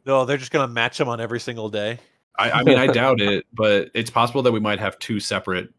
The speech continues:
Speaker 2: matchups. Like, they might put something on Friday. Uh,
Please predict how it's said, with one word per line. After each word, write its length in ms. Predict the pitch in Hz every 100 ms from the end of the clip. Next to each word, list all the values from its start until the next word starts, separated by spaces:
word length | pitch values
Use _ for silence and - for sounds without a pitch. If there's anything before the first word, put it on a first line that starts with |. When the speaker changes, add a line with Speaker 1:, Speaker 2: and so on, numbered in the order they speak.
| 90
Speaker 2:
matchups. 600 | 85 85 - - - -
Like, 160 | 95 -
they 220 | 95 104
might 200 | 104 110
put 160 | 110 101
something 260 | 110 101
on 140 | 95 87
Friday. 360 | - 76 - - _ _ _ _ _ _ _ _ _ -
Uh, 680 | 90 87 87 85 85 78 -